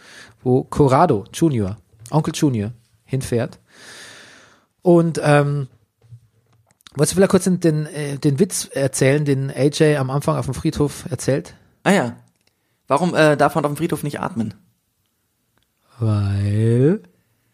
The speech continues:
Speaker 2: Die Toten sonst neidisch werden.
Speaker 1: Ha. Okay.
Speaker 2: It's
Speaker 1: Mein
Speaker 2: a joke, Jesus.
Speaker 1: <laughs> Mein erster Kommentar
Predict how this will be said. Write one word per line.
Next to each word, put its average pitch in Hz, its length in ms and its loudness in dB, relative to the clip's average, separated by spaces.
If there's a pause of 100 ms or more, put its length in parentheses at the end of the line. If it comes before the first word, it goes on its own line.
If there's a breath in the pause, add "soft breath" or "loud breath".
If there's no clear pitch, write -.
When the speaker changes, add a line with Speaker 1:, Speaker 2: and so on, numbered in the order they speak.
(480)
Speaker 2:
Die - 80 -20
Toten 117 300 -4
sonst 101 200 -6
neidisch - 380 -8
werden. - 300 -14
Speaker 1:
Ha. 113 400 2 (1300 loud breath)
Okay. 92 340 -6 (160)
Speaker 2:
It's 131 80 -6
Speaker 1:
Mein 170 160 4
Speaker 2:
a - 40 -14
joke, 143 400 2
Jesus. - 560 -10
Speaker 1:
<laughs> - 1900 -8
Mein 151 120 4
erster 170 260 4
Kommentar 135 560 0